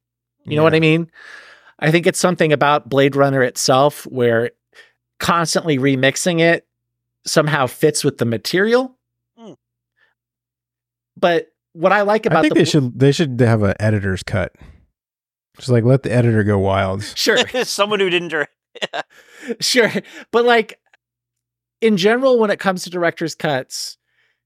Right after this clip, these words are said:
Speaker 1: people are adding things. And whenever something gets added, it feels kind of strange. Like, it doesn't feel right. It feels like you're watching, like, T V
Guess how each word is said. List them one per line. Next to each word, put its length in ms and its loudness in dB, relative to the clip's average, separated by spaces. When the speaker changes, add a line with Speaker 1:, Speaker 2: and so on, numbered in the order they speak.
Speaker 1:
people 280 -2
are 160 2
adding 360 0
things. 800 -4
And 280 -4
whenever 300 0
something 340 -4
gets 220 -4
added, 480 2
it 140 -14
feels 340 -2
kind 240 -4
of 240 -2
strange. 840 -2
Like, 240 -4
it 80 -6
doesn't 280 0
feel 220 2
right. 580 -4
It 80 -4
feels 300 2
like 200 0
you're 100 4
watching, 480 0
like, 460 -6
T 240 2
V 360 4